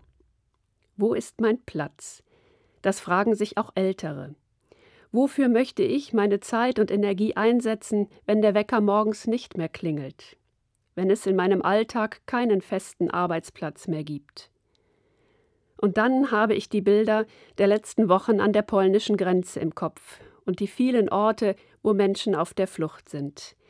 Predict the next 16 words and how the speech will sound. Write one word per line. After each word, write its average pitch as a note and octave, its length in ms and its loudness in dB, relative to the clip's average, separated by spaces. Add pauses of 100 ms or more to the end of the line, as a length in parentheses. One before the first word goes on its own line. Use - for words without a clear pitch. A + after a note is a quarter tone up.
(200)
die G3+ 100 2
aufgebrochen G3 720 0
sind G#3 320 0 (280)
aus G3 260 0
Hunger A#3+ 320 2
und F3+ 220 -2
Krieg, G#3+ 420 -4 (320)
auf - 180 -2
der F#3+ 140 2
Suche A#3 380 0
nach F#3 220 0
Nahrung G#3 440 2
und F3+ 280 -6
Heimat G3 520 -2 (240)
und A3+ 200 0
nun A#3 200 2